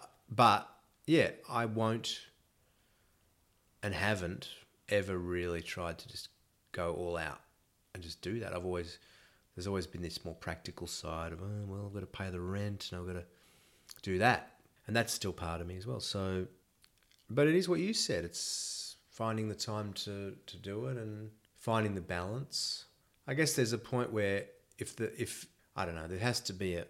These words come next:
point where if you've just, you think, "Oh, look, the years have gone by and I,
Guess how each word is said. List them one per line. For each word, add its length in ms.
point 360
where 240
if 280
you've 200
just, 460
you 60
think, 240
"Oh, 240
look, 320
the 100
years 240
have 120
gone 220
by 240
and 100
I, 60